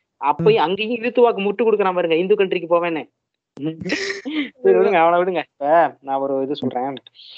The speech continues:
Speaker 1: இந்த ஆன்டி நேட்டலிசம் இது வந்துட்டு, ம், இந்த ஆன்டி நேட்டலிசம்ங்கிற கான்செப்ட் வந்து சைல்டு ஃப்ரீ அப்படின்னு எடுத்துக்கும் போது, ஒருத்தங்க வந்து ஒரு கடுப்புலோ இல்ல ஒருத்தங்களோ வந்து குழந்தை பெத்துக்க விருப்பம் இல்ல அப்படின்னு இருக்கவங்கள போயிட்டு அவங்களோட,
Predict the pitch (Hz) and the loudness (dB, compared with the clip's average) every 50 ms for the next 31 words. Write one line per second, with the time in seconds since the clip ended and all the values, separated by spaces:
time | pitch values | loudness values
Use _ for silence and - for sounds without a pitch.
0 | - - _ _ 160 151 143 143 143 160 202 214 220 190 175 165 165 156 147 - | -20 -20 _ _ 0 4 6 6 6 6 4 2 2 2 2 2 0 -2 -4 -4
1 | 139 - _ _ - 143 147 143 139 143 147 160 160 160 131 139 156 175 180 - | -8 -16 _ _ -2 0 0 0 2 0 -2 0 0 0 2 2 2 0 0 -4
2 | _ _ _ _ _ _ _ _ - 185 180 180 175 170 165 160 165 156 156 165 | _ _ _ _ _ _ _ _ -4 -2 0 2 2 2 2 2 4 4 6 6
3 | 208 240 240 220 202 185 185 - 196 190 185 170 - 170 185 185 196 - 185 185 | 6 6 4 2 2 0 -4 -4 -2 0 0 2 2 0 0 -2 -4 -4 -2 -4
4 | 190 185 - 190 233 247 233 196 - 151 143 _ - - 156 156 185 185 175 170 | -2 0 0 0 0 -2 -4 -6 -8 -12 -12 _ -6 -6 -4 -4 -2 -2 -2 -2
5 | 170 190 170 170 160 160 165 220 226 - - 165 170 170 - - 185 180 170 175 | -2 -4 -2 0 0 2 2 2 0 0 -2 -2 -2 -2 -4 -4 -4 -2 0 0
6 | 180 190 214 233 226 175 - - - 156 160 160 - 190 185 190 196 196 - 151 | 0 2 4 4 4 4 2 2 2 2 2 2 2 4 4 4 4 2 2 0
7 | 147 147 147 151 151 - 160 156 170 180 170 165 175 170 - 165 180 190 190 - | 2 2 0 0 -2 -2 0 2 2 2 2 0 -2 -2 0 0 0 0 -2 -4
8 | 175 170 - 170 - 170 165 165 _ - 143 165 190 190 - 202 190 170 170 165 | -6 -6 -4 -2 -2 -2 -2 -6 _ -6 -4 -2 -2 0 0 0 0 2 2 4
9 | 175 175 170 117 147 147 156 185 185 175 165 160 165 156 151 143 139 143 147 143 | 6 6 4 4 0 -2 -2 -2 0 0 0 0 0 0 0 0 0 0 -2 -4
10 | 143 143 139 143 170 190 - _ - - - - _ _ _ _ _ _ - 151 | -2 0 2 2 2 2 0 _ -18 -20 -20 -20 _ _ _ _ _ _ 2 4
11 | 165 180 196 185 185 175 | 4 4 4 4 2 2